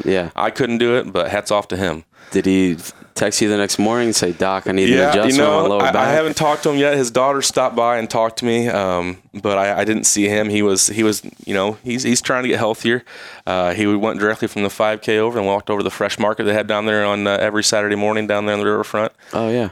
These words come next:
Speaker 2: And, and got some, uh, fruits and vegetables for home. So, yeah, it's, uh, you know, there's a lot of great stuff around the area as far as being healthy that they have going on, especially, especially this time of year.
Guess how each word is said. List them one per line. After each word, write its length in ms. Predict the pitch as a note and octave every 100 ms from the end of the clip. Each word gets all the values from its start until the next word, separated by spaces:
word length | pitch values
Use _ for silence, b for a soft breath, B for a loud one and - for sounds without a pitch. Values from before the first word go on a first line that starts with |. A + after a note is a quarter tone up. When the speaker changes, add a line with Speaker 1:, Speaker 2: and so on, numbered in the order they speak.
| -
Speaker 2:
And, 240 | F#2+ F#2 G2
and 160 | G2
got 160 | G2 G#2
some, 260 | - G2+ G2
uh, 140 | G2
fruits 220 | G2 A2 G#2+
and 60 |
vegetables 380 | G#2 G2+ - G#2
for 160 | - G2
home. 300 | G#2+ A#2+ C#3
So, 400 | - G2 F#2 - B B B B B -
yeah, 200 | C3+ C#3+
it's, 220 | F#2 -
uh, 340 | G#2 F#2 F#2 -
you 120 | -
know, 100 | G#2+
there's 160 | A2 D#3
a 40 |
lot 120 | D#3+ F#3
of 60 |
great 160 | F3 F3
stuff 260 | - F3
around 140 | C#3+ C#3
the 60 |
area 200 | A#2+ D3
as 100 | G2+
far 160 | - G#2
as 80 | F#2+
being 220 | A2 G2
healthy 300 | G2+ G#2+ -
that 100 | E2
they 60 | F2+
have 160 | F#2
going 180 | - F#2+
on, 80 | F2+
especially, 300 | F2 - A2+
especially 280 | - D#3+ B2+
this 120 | C3
time 160 | G#2
of 60 | F2
year. 200 | D#2+ -